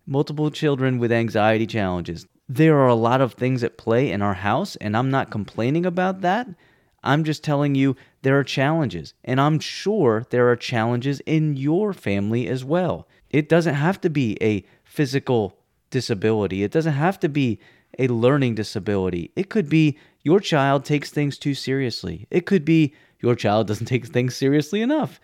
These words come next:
It could be your child has a hard time with social situations. The list goes on and on.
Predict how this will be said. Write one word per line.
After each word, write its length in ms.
It 100
could 160
be 80
your 160
child 300
has 240
a 60
hard 280
time 380
with 300
social 400
situations. 840
The 120
list 400
goes 260
on 200
and 140
on. 320